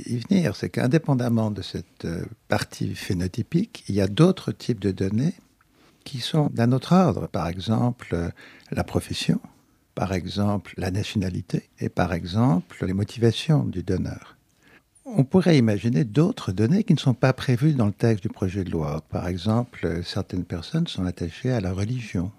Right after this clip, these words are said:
souhaiteraient connaître la religion du donneur. D'autres sont attachés à l'origine ethnique des donneurs, qui est peut-être plus importante pour eux que la nationalité stricto sensu.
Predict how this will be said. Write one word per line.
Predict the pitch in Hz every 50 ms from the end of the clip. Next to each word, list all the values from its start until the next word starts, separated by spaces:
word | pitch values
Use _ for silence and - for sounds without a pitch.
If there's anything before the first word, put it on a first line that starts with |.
| _ _ _
souhaiteraient | - - - - - - 95
connaître | - - - 95 92 104 117 - - - 92
la | 85 80 80
religion | - - 95 90 92 95 90 92 92 101 101 104
du | 98 101 104
donneur. | 107 - - 127 92 80 82 90 90 - - - - - - - - - - _ _ _ -
D'autres | 107 107 135 - - -
sont | - - - 90
attachés | 92 87 - - 90 90 82 - - - 120 123 135 135 127 - - -
à | - - -
l'origine | - 85 - 98 95 90 110 110
ethnique | 113 - - - - 160 147 - - - - - - _ _
des | 87 85
donneurs, | 85 85 85 85 - - 87 87 92 - - - _ - _
qui | - 104
est | 95
peut-être | - - 113 98 - _ _ _
plus | - 151 127 120
importante | 120 107 92 - 104 90 - - 95 95 -
pour | - 104 92 110 156
eux |
que | - - 104
la | 95 95 101
nationalité | 104 113 120 123 - - - 120 104 107 104 101 98 95 95 - - 147 160 - - - _ _ _ _ _ _ -
stricto | - - - 104 - - 110
sensu. | 95 - - - - - - -